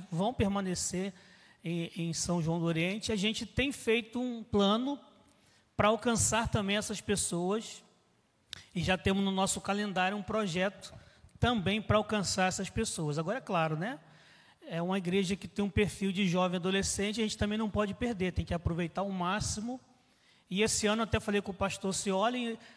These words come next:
na Semana Santa, que foi feito esse projeto, que vocês viram no início,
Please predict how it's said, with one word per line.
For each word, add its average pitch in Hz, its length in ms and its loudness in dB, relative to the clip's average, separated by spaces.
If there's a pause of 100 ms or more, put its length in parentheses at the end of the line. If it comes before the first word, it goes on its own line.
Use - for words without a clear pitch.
(140)
na 190 140 2
Semana 208 440 2
Santa, 220 520 2
que 202 240 -2
foi 202 200 2
feito 185 300 0
esse 180 180 -2
projeto, 190 580 4
que - 60 -6
vocês 165 160 0
viram 170 220 2
no 175 80 0
início, 208 580 -2